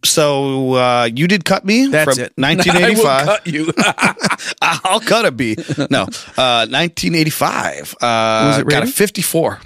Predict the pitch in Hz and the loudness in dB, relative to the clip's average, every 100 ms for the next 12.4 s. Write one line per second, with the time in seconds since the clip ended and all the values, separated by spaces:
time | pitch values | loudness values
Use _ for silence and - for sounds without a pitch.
0 | - 160 147 - - - 107 90 113 151 | -4 -2 -2 -8 -14 -16 -10 -8 0 2
1 | 233 269 208 180 127 123 131 - 113 - | 2 2 0 0 -4 -8 -10 -4 -2 -2
2 | - 139 143 143 139 107 - - _ _ | -2 -2 0 0 0 -2 -6 -14 _ _
3 | - - 180 226 165 - 156 127 120 113 | -6 0 2 2 0 0 0 2 0 0
4 | 120 139 151 214 247 147 180 190 196 185 | -2 0 0 0 0 2 2 2 0 0
5 | - 165 160 160 - _ - - - _ | -2 -2 0 -2 -6 _ -20 -20 -20 _
6 | _ - 151 143 156 - 165 156 127 127 | _ -2 2 2 2 0 0 -2 -4 -2
7 | 147 131 117 127 147 127 131 135 123 127 | 0 0 -2 0 0 0 0 0 0 -2
8 | 127 113 117 123 123 117 123 185 180 156 | 0 -2 0 0 0 0 2 2 2 2
9 | 151 180 170 175 185 147 143 156 151 - | 0 0 2 0 0 -2 -2 -2 -2 -2
10 | 135 127 127 127 - 131 127 143 143 131 | 0 0 0 0 -2 -4 -4 -2 -2 0
11 | 131 120 123 117 117 113 110 123 117 131 | -2 0 -2 -2 -2 -2 -2 -2 -2 -2
12 | 139 120 113 107 | -2 -2 -2 -4